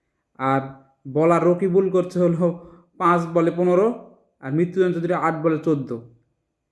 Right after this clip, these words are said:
তাছাড়া সব ব্যাটাররা দশ রানের ওপর কেউ করতে পারেনি। এদের লজ্জা বলতে আসলে কিছু আছে? নেপাল দলের সাথে বাংলাদেশ পরশু দিন মনে হয় খেললো, তো বাংলাদেশ জিতেছিল।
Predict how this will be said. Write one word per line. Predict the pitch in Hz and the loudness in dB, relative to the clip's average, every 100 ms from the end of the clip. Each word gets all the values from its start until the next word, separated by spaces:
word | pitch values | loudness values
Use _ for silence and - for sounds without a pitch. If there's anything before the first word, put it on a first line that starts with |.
| _ _ _ _ _ _ - | _ _ _ _ _ _ -4
তাছাড়া | 165 180 | 0 0
সব | 180 185 185 | 0 0 0
ব্যাটাররা | 156 170 170 165 | 0 0 2 0
দশ | 160 165 165 185 | 0 -2 -2 -2
রানের | 170 | -2
ওপর | 156 156 | -2 -2
কেউ | 160 175 | -2 -4
করতে | 143 - 131 | -6 -8 -6
পারেনি। | 123 117 113 117 - _ _ _ _ _ _ _ _ _ _ _ _ _ _ _ _ _ _ _ _ _ _ _ | -4 -6 -10 -14 -20 _ _ _ _ _ _ _ _ _ _ _ _ _ _ _ _ _ _ _ _ _ _ _
এদের | 147 151 156 | -2 0 4
লজ্জা | 175 - 165 | 2 0 -2
বলতে | 170 180 175 | 0 2 2
আসলে | 165 165 | 2 0
কিছু | 175 170 | 0 -2
আছে? | 147 139 180 175 127 - _ _ _ _ _ _ _ _ _ _ _ | -2 -2 -2 -4 -6 -18 _ _ _ _ _ _ _ _ _ _ _
নেপাল | 139 165 170 202 202 | 2 2 6 4 4
দলের | 202 202 | 2 2
সাথে | 214 202 | 0 0
বাংলাদেশ | 190 185 180 180 - - _ _ _ _ - | 0 0 0 -2 -6 -20 _ _ _ _ -8
পরশু | 190 190 - | -8 -6 -4
দিন | 175 175 | 0 2
মনে | 175 165 | 2 4
হয় | 165 160 - - - | 2 0 -4 -20 -4
খেললো, | 185 170 - - - | 0 2 2 -2 -8
তো | 147 | -2
বাংলাদেশ | 165 175 160 | 2 2 4
জিতেছিল। | 202 - 147 | 2 2 -2